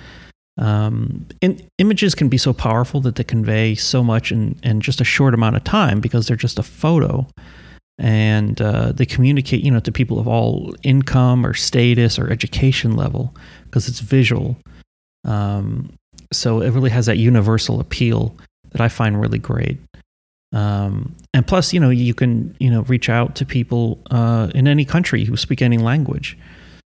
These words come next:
So, you know, the, the photos really can tell this, can tell the story that you can't do, you know, maybe even through video,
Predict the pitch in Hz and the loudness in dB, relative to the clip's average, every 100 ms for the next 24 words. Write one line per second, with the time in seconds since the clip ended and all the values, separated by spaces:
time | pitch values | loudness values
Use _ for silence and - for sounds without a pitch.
0 | - - 117 104 107 104 - 110 107 104 | -10 -4 -2 -2 -2 -4 -2 -2 -2 -2
1 | 113 - 131 120 117 120 117 - 120 110 | -6 -4 -2 0 0 -2 -4 -2 -2 -2
2 | 110 113 113 117 - _ _ _ - 120 | -2 -4 -4 -6 -8 _ _ _ -4 -2
3 | 110 123 131 - 135 127 107 - - - | -2 -4 -6 -2 0 0 0 -4 -4 -2
4 | 107 - 113 110 107 - _ _ - - | -2 -2 0 0 -2 -6 _ _ -20 -20
5 | - - 110 110 101 - 117 110 110 107 | -12 -2 0 0 -2 -2 0 0 0 -2
6 | 95 120 110 110 127 147 - 123 | -2 -2 0 0 0 0 -2 -4